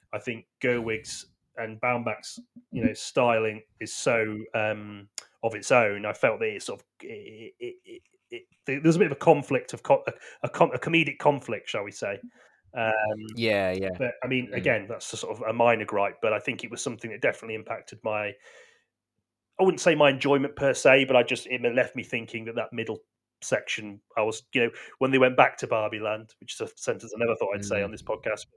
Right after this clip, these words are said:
Speaker 1: but when they go back to
Speaker 2: <laughs> Yeah,
Speaker 1: Barbie
Speaker 2: yeah.
Speaker 1: Land, you know, I think it drastically improved and went back to that
Speaker 2: Yeah,
Speaker 1: sort of,
Speaker 2: yeah.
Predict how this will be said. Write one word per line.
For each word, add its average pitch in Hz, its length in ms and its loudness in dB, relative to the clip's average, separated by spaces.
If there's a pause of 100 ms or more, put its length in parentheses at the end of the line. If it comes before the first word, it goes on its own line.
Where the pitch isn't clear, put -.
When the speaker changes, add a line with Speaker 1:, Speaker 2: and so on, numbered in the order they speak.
(380)
Speaker 1:
but - 80 4
when 143 100 6
they 139 80 6
go 135 100 10
back 151 220 10
to - 80 0
Speaker 2:
<laughs> - 0 -
Yeah, - 40 6
Speaker 1:
Barbie 120 260 10
Speaker 2:
yeah. 120 60 4
Speaker 1:
Land, 117 260 4
you 120 120 -4
know, 110 160 0
I 110 80 0
think 110 260 -8
it - 160 -18
drastically 110 640 -8 (220)
improved 113 480 -6 (760)
and 143 140 4
went 143 220 6
back - 240 -8
to - 100 -6
that 113 140 2
Speaker 2:
Yeah, - 0 -
Speaker 1:
sort 90 200 -2
of, 90 60 -4
Speaker 2:
yeah. 90 160 -8